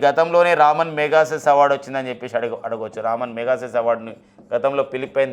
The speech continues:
దేశం నుంచి పొందాడు వచ్చి, ఒకటి సరైంది, రెండు సరైంది, ఒకటి రెండు సరైనవి కావు, ఒక, ఒక, ఒకటి రెండు సరైనవి అని అన్నప్పుడు మనకు ఇక్కడ ఒకటి రెండు సరైనవిగా మనం చూసుకోవాల్సిన అవసరం మనకు ఉందండి. నెక్స్ట్ చూద్దాం.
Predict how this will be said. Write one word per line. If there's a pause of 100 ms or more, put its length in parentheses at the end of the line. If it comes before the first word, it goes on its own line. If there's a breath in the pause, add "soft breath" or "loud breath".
దేశం
నుంచి
పొందాడు
వచ్చి, (420 soft breath)
ఒకటి
సరైంది,
రెండు (100)
సరైంది, (420 soft breath)
ఒకటి (100)
రెండు (100)
సరైనవి
కావు, (120)
ఒక, (140)
ఒక, (120)
ఒకటి
రెండు
సరైనవి
అని
అన్నప్పుడు
మనకు
ఇక్కడ (500 loud breath)
ఒకటి
రెండు
సరైనవిగా
మనం
చూసుకోవాల్సిన
అవసరం
మనకు
ఉందండి. (600)
నెక్స్ట్
చూద్దాం.